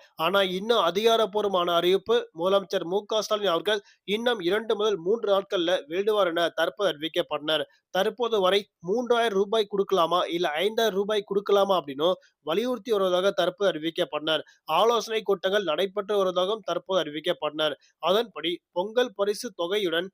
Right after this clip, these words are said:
பொங்கல் பரிசு தொகுப்பாக பச்சரிசி, சர்க்கரை, முழுகிட கரும்பு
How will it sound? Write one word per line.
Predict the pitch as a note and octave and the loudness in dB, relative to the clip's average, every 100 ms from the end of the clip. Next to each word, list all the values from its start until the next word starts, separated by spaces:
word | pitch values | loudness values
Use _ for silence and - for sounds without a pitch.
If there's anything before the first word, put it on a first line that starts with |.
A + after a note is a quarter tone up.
| _ | _
பொங்கல் | E3+ G3+ A#3+ B3 | -10 -6 -6 -6
பரிசு | G#3+ G#3+ - G#3 | -8 -8 -10 -12
தொகுப்பாக | F3+ F3 A3+ F3+ E3 E3+ C#3+ - _ - | -8 -8 -4 -4 0 0 0 -4 _ -6
பச்சரிசி, | F3+ F3+ A#3 G3+ A#3+ | -6 -2 -2 -2 -6
சர்க்கரை, | G3 F3+ G#3 A3 | -6 -4 -4 -4
முழுகிட | G3 E3+ G#3 G#3 G3+ | -2 0 0 0 0
கரும்பு | F#3 F#3+ G3+ | -2 -2 -2